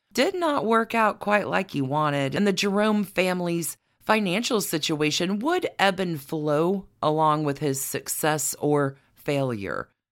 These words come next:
However, Leonard has a great deal of drive, energy, and persistence, which he will pass on to his daughter, which she will pass on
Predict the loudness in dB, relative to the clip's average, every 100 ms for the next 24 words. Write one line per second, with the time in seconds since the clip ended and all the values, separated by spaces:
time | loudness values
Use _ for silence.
0 | _ _ _ _ _ 0 2 2 0 -2
1 | -4 -8 _ -4 0 2 0 -2 -8 -12
2 | -6 -2 0 -2 -4 -2 0 -2 0 0
3 | 0 0 -2 0 2 2 0 -2 -4 -2
4 | -2 -2 -2 -4 -4 -4 -2 -2 -2 -2
5 | -2 -2 -4 -4 -4 -6 -10 -12 _ _
6 | _ 2 2 4 2 2 4 6 4 2
7 | 2 2 -2 -4 -4 -4 -4 0 2 2
8 | 0 -4 _ _ _ _ -2 0 0 0
9 | 0 0 0 0 0 -2 0 -2 -2 -4